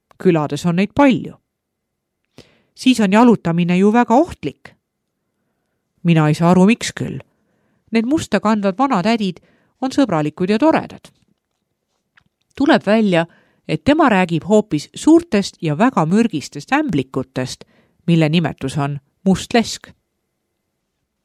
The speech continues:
Üks matuste ja surmaga seotud kummaline tava veel.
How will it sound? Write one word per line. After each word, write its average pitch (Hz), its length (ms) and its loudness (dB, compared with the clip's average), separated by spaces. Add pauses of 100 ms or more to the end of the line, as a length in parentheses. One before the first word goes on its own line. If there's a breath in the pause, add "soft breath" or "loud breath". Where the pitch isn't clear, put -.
(2750)
Üks - 200 0
matuste 285 460 2
ja 180 100 2
surmaga 214 460 0
seotud 185 460 -2
kummaline 226 540 0
tava 151 320 0
veel. 127 340 -6